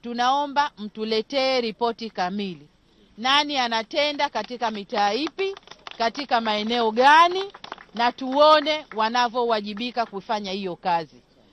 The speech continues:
Kwa sababu pesa inaenda, lakini wote tunashuhudia mji wetu ni mchafu. Kwa hiyo ina maana kwamba makampuni yanayochukua tenda hayafanyi kazi. Tunaomba idadi ya wote waliochukua tenda ya usafi wa mji wetu na tuone kazi wanayoifanya.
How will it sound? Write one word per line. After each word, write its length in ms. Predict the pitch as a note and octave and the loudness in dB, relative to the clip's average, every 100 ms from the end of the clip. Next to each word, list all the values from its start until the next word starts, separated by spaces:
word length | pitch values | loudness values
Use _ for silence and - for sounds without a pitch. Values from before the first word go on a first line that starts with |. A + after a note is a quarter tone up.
| _ - | _ -6
Kwa 100 | A#3 | 0
sababu 260 | C#4 C#4+ C4+ | 0 0 0
pesa 360 | D#4 D4 C#4 | 0 0 -2
inaenda, 760 | B3+ A3+ A3+ C#4 F4 F#4 F#4+ G4 _ _ - | 0 2 2 4 2 4 4 2 _ _ -2
lakini 360 | A#3+ D#4 D4 | 0 0 -4
wote 360 | D4 E4 F#4 F4+ | 2 4 4 -2
tunashuhudia 640 | D4 C#4+ C#4+ C#4+ C#4 D4 | -4 -6 -4 -8 -2 0
mji 200 | C4+ B3 | 0 -2
wetu 320 | B3 C4+ C4+ B3 | 0 0 0 -4
ni 140 | G#3+ | -6
mchafu. 480 | G3+ - A#3 G#3 _ _ _ _ _ _ - | -6 2 2 2 _ _ _ _ _ _ 0
Kwa 120 | C4+ | 2
hiyo 80 | C#4+ | 4
ina 140 | C#4 | 4
maana 280 | D4 D4+ D4 | 4 2 2
kwamba 380 | F4 F4 D4+ B3 | 2 2 2 0
makampuni 640 | B3 C#4 C#4 B3 F#4 F4+ | 2 0 0 -2 -4 0
yanayochukua 640 | D#4 D#4 D#4 D4 D4 C#4+ | 0 0 -2 -4 0 0
tenda 440 | C4+ D#4+ D#4 D#4 D4+ _ _ | 2 0 0 -2 -6 _ _
hayafanyi 840 | B3 A#3+ A#3 - C4+ C4 B3 B3 - _ | 0 2 2 2 2 2 -2 -8 -12 _
kazi. 440 | A#3 A3 F#3 C3 - _ _ _ - | 4 6 4 -2 -20 _ _ _ -12
Tunaomba 420 | G#3+ A#3 C4 B3+ | -4 0 0 0
idadi 400 | A#3 A3+ B3+ A#3 | 0 0 0 0
ya 100 | G3+ | -2
wote 440 | G3 B3+ E4 F#4 E4 | 0 4 4 4 0
waliochukua 560 | C#4+ C#4+ C#4+ B3+ B3+ | 0 -2 -4 0 0
tenda 240 | B3+ C4+ B3 | 0 -2 -2
ya 60 | |
usafi 260 | A#3 C#4 B3 | -2 -6 -4
wa 80 | A3+ | -4
mji 200 | A3 A#3 | -4 -2
wetu 340 | A#3+ A3+ G#3+ _ _ - | -2 -4 -12 _ _ -6
na 140 | G#3 | -6
tuone 580 | G3+ A3 A#3+ B3+ B3 A#3 | -4 -2 4 4 2 -4
kazi 320 | - G3+ F3+ | -2 -2 -2
wanayoifanya. 680 | F3+ F3 E3 D3+ - C3+ C3 | -4 -4 -6 -10 -12 -14 -14